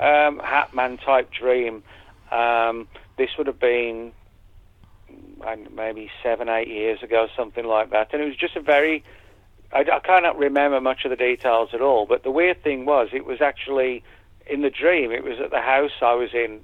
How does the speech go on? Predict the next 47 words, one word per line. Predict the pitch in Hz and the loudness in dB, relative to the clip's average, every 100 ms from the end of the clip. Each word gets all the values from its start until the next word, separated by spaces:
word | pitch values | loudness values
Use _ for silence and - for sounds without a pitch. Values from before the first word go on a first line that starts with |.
| - | -10
as | 113 110 | -4 -2
I | |
grew | 120 123 117 | 0 2 2
up | 110 | 2
as | 113 110 | -4 -8
a | |
kid. | - 160 110 - - - - - - - | -6 -2 -2 -4 -16 -20 -20 -20 -16 -4
Um, | 117 120 120 120 120 120 - - - - - - - | 0 2 2 2 -2 -6 -16 -20 -20 -20 -20 -18 -6
uh, | 120 | -2
when | 120 117 | 0 2
I | 123 | 2
was | 117 | 0
sort | 139 120 | 0 2
of | 117 107 | 0 -2
about | 107 110 107 113 - - - - - | 0 2 0 -2 -12 -20 -20 -16 -4
seven | 135 117 107 | -2 -2 0
or | 117 | 0
eight, | 123 120 - | 0 -2 -8
something | 110 107 | -8 -6
like | 107 104 104 | -2 -2 2
that. | 117 104 - | 0 0 -4
And | 117 | 0
all | 131 139 | 2 2
I | |
can | 135 135 | 0 -2
remember | 123 123 127 113 107 | -2 0 0 0 -2
is | 110 | -4
being | - 131 123 120 | 0 0 0 -2
in | 123 | -4
the | 117 | -4
hallway | 104 123 131 120 107 104 | 2 4 4 4 2 2
in | 104 | 0
that | 110 113 | -4 -4
house | 117 120 104 101 - - - _ - | 0 0 0 -6 -20 -20 -20 _ -10
and | 117 | 0
opening | 123 123 131 120 113 | 2 2 -2 -4 -4
the | |
door | 107 123 113 104 101 - - - - | 0 4 4 4 0 -6 -20 -20 -6
and | 120 123 | -4 2
then | 123 117 - | 0 0 -4
seeing | 131 123 117 117 | 0 0 0 0
this, | 117 113 - - - - | -2 -4 -12 -16 -18 -2
um, | 113 113 110 107 120 - | 2 4 2 0 -8 -2
like, | 123 113 | 0 2
the, | 123 | 0
the | - | -4
classic, | 123 - 117 107 - 120 | -8 -2 -2 -2 -6 -8